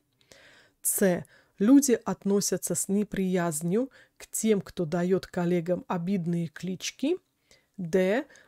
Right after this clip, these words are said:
Работники фирм симпатизируют тем коллегам, которые их разыгрывают. Является фактом, а не субъективным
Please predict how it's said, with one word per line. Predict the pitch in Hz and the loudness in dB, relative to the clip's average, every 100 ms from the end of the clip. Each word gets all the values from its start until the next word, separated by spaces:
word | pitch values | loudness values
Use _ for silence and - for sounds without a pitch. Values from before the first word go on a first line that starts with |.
| - | -6
Работники | 196 196 180 208 - 185 - | 0 0 0 -4 -2 -6 -4
фирм | 180 - 233 302 330 | -10 -6 -2 0 -2
симпатизируют | - - 185 - 175 - 165 160 190 180 170 | -4 -2 -2 -2 -6 -6 -4 -2 0 0 -2
тем | - - 285 | -6 -4 -4
коллегам, | 302 302 277 262 254 254 240 _ - | -4 -2 0 0 0 -2 -4 _ -6
которые | 196 190 196 185 185 185 | -6 -2 0 2 2 -2
их | - 185 175 - _ _ _ | -4 -6 -8 -12 _ _ _
разыгрывают. | 180 190 175 170 180 151 - 165 - - - - - - _ _ _ _ _ _ _ _ _ _ _ _ _ _ _ _ _ | -6 -4 -4 -2 -2 -2 -10 -10 -10 -10 -10 -12 -20 -20 _ _ _ _ _ _ _ _ _ _ _ _ _ _ _ _ _
Является | - 170 175 196 214 202 - 165 | -10 -6 -4 -2 -2 -4 -6 -8
фактом, | - - 233 277 - - 269 - | -10 -10 -6 -6 -8 -6 -4 -4
а | 214 | -6
не | 180 208 | -4 -4
субъективным | 226 - 180 175 170 - 208 196 196 202 | -6 -8 -6 -6 -8 -10 -8 -6 -4 -4